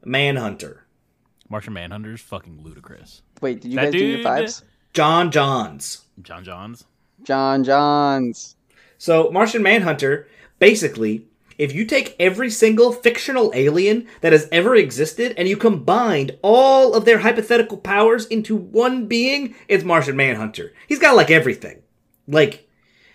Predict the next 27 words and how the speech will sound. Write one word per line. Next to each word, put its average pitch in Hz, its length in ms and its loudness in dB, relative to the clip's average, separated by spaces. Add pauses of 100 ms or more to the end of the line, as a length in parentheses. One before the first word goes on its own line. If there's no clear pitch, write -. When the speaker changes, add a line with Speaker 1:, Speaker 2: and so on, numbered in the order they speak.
(180)
Speaker 1:
if 151 120 -10
you 220 100 -4
got 254 280 6
fucking 214 320 2
abducted 175 640 0
and 151 260 -4
anally 175 360 2
probed 190 440 4
by 165 120 4
Martian 165 320 0
Manhunter, 185 640 0 (140)
like, 220 460 -2 (360)
it 165 60 0
should 190 180 0
be 170 120 6
an 127 100 2
honor. 123 380 -2 (180)
You 131 120 -4
should 160 200 -4
be 156 100 2
like, 147 220 2
"Oh 165 120 4
my 175 180 6
god, 180 280 8
it's 165 140 2
John 180 180 8
Johns." 175 920 6